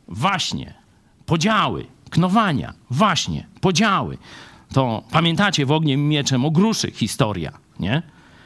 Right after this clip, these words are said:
Wojna dwóch wspaniałych kiedyś rycerskich rodów. O co? O czapkę gruszek! Dziesiątki lat się prawują. Nie? To zobaczcie, a to było ładny kawał szmatu, ka-, kawał czasu wcześniej.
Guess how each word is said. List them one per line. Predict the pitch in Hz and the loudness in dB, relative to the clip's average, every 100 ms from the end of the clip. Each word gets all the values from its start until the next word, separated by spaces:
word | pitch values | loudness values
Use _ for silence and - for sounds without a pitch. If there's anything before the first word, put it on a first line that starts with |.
| - _ _ _ - | -20 _ _ _ 0
Wojna | 185 247 190 92 | 2 4 0 -2
dwóch | 98 196 269 - - - _ _ | 2 2 2 -2 -12 -20 _ _
wspaniałych | - - 185 247 233 160 - | -6 0 2 2 2 0 0
kiedyś | 214 226 160 170 | 2 2 2 2
rycerskich | 180 226 214 - 196 | 2 2 0 0 2
rodów. | 214 226 135 113 | 2 2 0 0
O | - 262 | 2 2
co? | - 95 - - - - - _ - | 2 -4 -6 -16 -20 -20 -20 _ 2
O | 247 277 | 4 4
czapkę | - 277 349 - - 285 269 | 4 4 4 2 4 4 6
gruszek! | 247 415 440 - 359 254 120 - - - - _ _ _ _ _ _ _ _ - | 4 4 4 4 4 4 -2 -6 -16 -18 -20 _ _ _ _ _ _ _ _ -2
Dziesiątki | 196 233 220 - 214 | 0 0 -2 -2 2
lat | 262 339 302 - | 4 4 2 0
się | - 175 | -2 0
prawują. | 175 156 156 120 78 64 - - _ _ _ _ | 0 0 0 -2 -4 -8 -14 -20 _ _ _ _
Nie? | - 82 180 - - | -10 -6 -8 -10 -8
To | - | -4
zobaczcie, | 131 123 185 - - - - - | -4 -2 -4 -4 -8 -10 -18 -10
a | - | -8
to | - 117 | -4 -2
było | 113 110 151 151 | -2 -4 -4 -2
ładny | 143 107 139 | -2 -2 -2
kawał | - 123 135 | -2 -2 -2
szmatu, | 131 - 127 - 147 - 160 - | -4 -4 -4 -4 -6 -6 -12 -4
ka-, | - 143 | -2 -2
kawał | 139 139 135 131 | -2 -2 -2 -2
czasu | - 135 170 135 | -2 -2 -2 -4
wcześniej. | 107 - 233 240 185 - | -2 0 0 -2 -6 -8